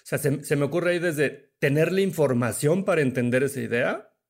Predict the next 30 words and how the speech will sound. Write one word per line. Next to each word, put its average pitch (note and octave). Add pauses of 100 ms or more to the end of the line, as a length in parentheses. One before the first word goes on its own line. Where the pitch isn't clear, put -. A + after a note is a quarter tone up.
pudiera C3
ser B2
una C3+
variable A#2
que, A#2
que, A#2
que, A#2
que -
por A#2
eso A2+
no C3
la C3
entiendes. A#2+ (720)
Otra D#3
pudiera C#3+
ser C#3
que B2
no C#3
tienes D3+
la C3+
capacidad C3+
fisiológica C#3
para A2+
entenderla. A2+
O D#3+
sea, A#2
yo B2+
me C3
pongo B2
a, A2+